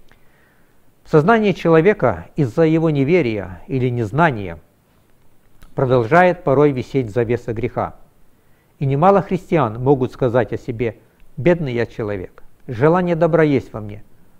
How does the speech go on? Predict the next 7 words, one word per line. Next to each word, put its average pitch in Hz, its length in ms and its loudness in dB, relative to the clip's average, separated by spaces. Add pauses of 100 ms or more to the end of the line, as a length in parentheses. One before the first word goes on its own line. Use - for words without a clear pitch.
(180)
но 120 80 -8
чтобы 131 320 2
жить 185 280 -2
так, - 240 -12 (680)
<clears throat> - 1080 -16
не 139 120 -2
получается». 104 680 -6